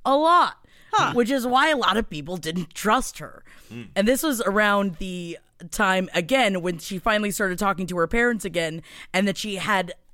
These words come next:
Speaker 1: she was offered a promising gig, and her parents encouraged her to perform at the Westchester Country Club. She flopped so aggressively
Speaker 3: <laughs>
Speaker 1: that her parents sneaked out through the kitchen. Her father called her a tramp,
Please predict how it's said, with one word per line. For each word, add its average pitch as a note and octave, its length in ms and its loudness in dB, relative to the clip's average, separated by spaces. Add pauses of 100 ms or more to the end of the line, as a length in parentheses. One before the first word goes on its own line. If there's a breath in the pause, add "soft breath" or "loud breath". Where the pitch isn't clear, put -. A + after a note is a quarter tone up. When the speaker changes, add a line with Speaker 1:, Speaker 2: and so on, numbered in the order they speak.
(160)
Speaker 1:
she E3+ 100 -8
was G3 120 -2
offered A3+ 320 0
a D#3+ 40 0
promising A#3 600 0
gig, C#3+ 400 -8 (240 loud breath)
and - 100 -6
her F3+ 160 -4
parents C#4+ 480 0
encouraged F#3 460 -4
her F#3 100 -8
to D#3+ 80 -14
perform F3+ 480 -6
at D3 140 -10
the D3 100 -8
Westchester D#3+ 1080 -4
Country E3+ 400 -8
Club. - 320 -16 (400 loud breath)
She C#4 260 -2
flopped D#4 480 2
so D#4 420 2
aggressively E3+ 840 -2 (140)
Speaker 3:
<laughs> - 140 -20
Speaker 1:
that G#3 180 2
her B3 200 0
parents C#4 460 2
sneaked - 560 -2
out D#4 320 2
through D4+ 260 -6
the C#4 140 -8
kitchen. C3+ 480 -4 (200 loud breath)
Her F#3 140 2
father C#4+ 380 2
called C#4 320 0
her C4 180 2
a A3+ 60 0
tramp, D3+ 540 -4